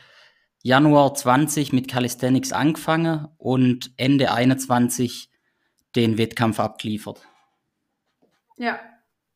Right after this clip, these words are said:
Speaker 2: Genau.
Speaker 1: Ja. Also bist da wirklich ein riesen Vorbild, würde ich mal sagen.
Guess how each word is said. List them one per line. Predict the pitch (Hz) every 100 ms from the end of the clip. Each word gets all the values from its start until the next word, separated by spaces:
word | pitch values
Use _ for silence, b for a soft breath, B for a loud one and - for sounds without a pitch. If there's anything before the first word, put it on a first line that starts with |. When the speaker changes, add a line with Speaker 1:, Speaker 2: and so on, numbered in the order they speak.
| _ _ b b b b b _ _ _ _
Speaker 2:
Genau. | 220 208 190
Speaker 1:
Ja. | 127 117 - _ _ _ _ _ _ _ _ _ -
Also | 123 113 113
bist | 117 - 120
da | 110
wirklich | 117 120 117
ein | 117
riesen | 123 123 117
Vorbild, | - 120 139 127 113 - -
würde | 117 113
ich |
mal | 110 107
sagen. | 107 107 113 131 131 - _